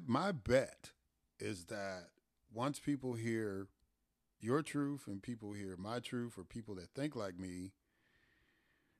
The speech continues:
they're gonna side with us, right? And,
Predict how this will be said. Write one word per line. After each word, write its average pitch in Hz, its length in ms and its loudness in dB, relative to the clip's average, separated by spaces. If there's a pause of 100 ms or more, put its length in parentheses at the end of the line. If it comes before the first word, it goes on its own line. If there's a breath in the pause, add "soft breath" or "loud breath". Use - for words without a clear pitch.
(580 soft breath)
they're 151 160 8
gonna 170 180 6
side 131 340 2
with 117 120 0
us, - 480 0 (760)
right? 107 300 -2 (1200)
And, 104 600 -2